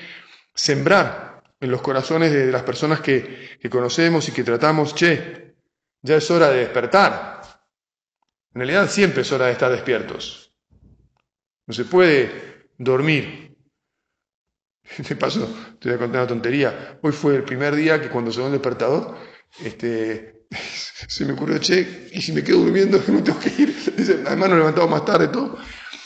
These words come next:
Gracioso. Gracioso como viene el tentador a, en cualquier momento. Cuando menos lo esperás,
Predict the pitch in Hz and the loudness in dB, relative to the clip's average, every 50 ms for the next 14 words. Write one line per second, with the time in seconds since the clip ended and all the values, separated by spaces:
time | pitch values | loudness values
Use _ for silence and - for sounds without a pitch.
0 | - - - _ _ _ _ _ _ 202 - 131 127 - - 151 131 113 - - | -20 -20 -20 _ _ _ _ _ _ -2 -2 -2 0 0 0 -2 -2 -2 -4 -10
1 | - - - - _ _ - _ _ _ _ _ _ _ _ _ _ _ _ _ | -14 -16 -20 -20 _ _ -20 _ _ _ _ _ _ _ _ _ _ _ _ _
2 | _ _ _ 120 120 123 120 147 123 139 117 135 131 127 127 139 143 147 147 143 | _ _ _ -8 -6 -4 -4 -2 -2 -2 0 0 0 2 0 0 0 0 -2 -2
3 | 123 - - - - - - - - - - - 117 113 123 123 127 117 123 127 | -4 -6 -10 -16 -18 -20 -20 -20 -20 -14 -12 -12 -4 -4 -4 -4 0 0 2 4
4 | 143 156 151 143 131 123 - 123 127 123 131 127 131 127 160 156 156 156 156 147 | 6 6 8 6 6 6 2 -2 -2 0 2 2 4 4 4 4 4 4 4 2
5 | 127 113 123 117 123 123 127 135 143 160 160 160 160 156 151 151 151 147 170 180 | 2 2 0 0 0 0 0 0 0 2 4 4 4 4 4 2 2 4 4 4
6 | 170 - - - - - - - | 4 2 -6 -10 -14 -16 -20 -20